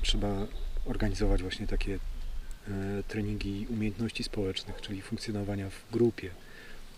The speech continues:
W jaki sposób, e, nie mówić, e, krzywdzących na przykład komentarzy, co jest, co jest, co jest u autystów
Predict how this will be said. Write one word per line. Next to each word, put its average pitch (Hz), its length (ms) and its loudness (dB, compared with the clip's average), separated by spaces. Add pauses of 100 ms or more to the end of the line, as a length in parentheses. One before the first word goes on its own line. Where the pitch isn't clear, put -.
(240)
W 92 40 -8
jaki 107 200 2
sposób, - 500 0 (160)
e, 98 340 0 (600)
nie 107 200 2
mówić, 120 520 4
e, - 120 -6 (480)
krzywdzących - 680 0
na 101 60 -2
przykład - 300 -6
komentarzy, 95 880 0 (400)
co - 140 2
jest, - 260 0
co - 160 0
jest, - 240 0 (500)
co - 100 -4
jest - 180 -2
u 113 100 0
autystów 98 600 0